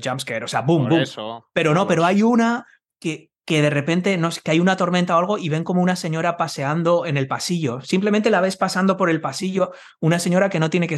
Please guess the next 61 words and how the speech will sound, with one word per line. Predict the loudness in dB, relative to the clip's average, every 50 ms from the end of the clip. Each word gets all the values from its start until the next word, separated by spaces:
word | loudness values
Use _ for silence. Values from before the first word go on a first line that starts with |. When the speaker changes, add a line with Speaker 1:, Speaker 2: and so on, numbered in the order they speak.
| -4
Speaker 1:
no | -2 -2 -2
sé, | -2 -2 0
no | 0 2
recuerdo, | 2 0 -2 0 0 0 0 0 -2
o | -2 -2 -2
Insidious, | -2 -2 -2 0 2 4 4 4 4 2 0 0 -2 -4
o | -6 -6 -6 -6 -4
era | -2 -2 0 0 2
una | 2 2 2 0
de | 0 -2
estas. | -4 -6 -8 -8 -10 -10 -14 -18 -20 -20 -20 _ _ _
Que | -8 -8
es | -2
claro, | 0 2 2
estás | 2 0 0 0
acostumbrado | 0 -2 0 0 2 2 2 2
a |
esos | 0 -2 -2
sustos | -2 -2 0 -2 -4 -4 -2
y | -4
de | -4
repente | -4 -2 -4 0 0 0
cuando | 0 2 0 0 0
parece | -2 -2 -2 -4
que | -6
está | -2 -2 0
todo | -2 -2 -2
tranquilo, | -2 -4 -2 -2 0 0 0 0 -2 -4 _ -20 -20 -20 -18 _ -10 -4
pues | -4 -2 0
ves | 0 -2 0
que | -2
están | -2 0 0 -2 0
cenando | 0 0 0 2 2 4 4 4
algo | 4 4 4 2 2 0 -2 -6
y | -6 -6 -6 -2
como | -2 0 0 0
que | 0 -2 -2
por | 0 0 0
detrás | 0 0 0 0 0 0 0 0 0
entre, | -2 -2 0 0 0 0 -2 -4 -6
hay | -4 -2 -2 0
un | 0 0
hueco | 0 0 0 2 0
en | 0
la | 0 0
puerta | 0 -2 -2 0 -2 -2 -2 -6
y | -4 -4
ves | -4 -4 -2
una | -2 -2 -2
señora | -2 -2 -2 0 0 -2 -2
que | -4 -6
cruza | -4 -4 -2 0 0
entre | 0 0 0 0
medias | 2 2 0 0 0 -2
y | -4 -2
que | 0 0 2
no | 2 2
debería | 2 2 2 2 0 0 0
de | -2 -4
estar | -6 -6 -8 -8
ahí. | -6 -6 -8 -8 -10